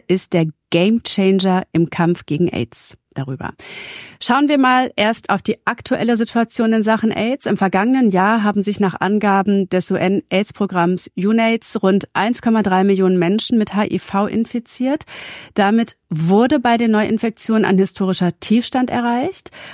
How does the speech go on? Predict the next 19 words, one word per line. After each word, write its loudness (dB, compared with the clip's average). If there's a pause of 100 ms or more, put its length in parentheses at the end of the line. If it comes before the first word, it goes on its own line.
(140)
Aber 2 (320)
sechshundertdreißigtausend 0
Menschen 2 (140)
starben 0 (100)
zweitausenddreiundzwanzig 0
an 0
Krankheiten, 0 (200)
die 2
im 4
Spätstadium 0
von -2
aids -4 (120)
auftreten. -4 (680)
Das 0
war 4
auch 2
der 4
niedrigste 0
Wert -2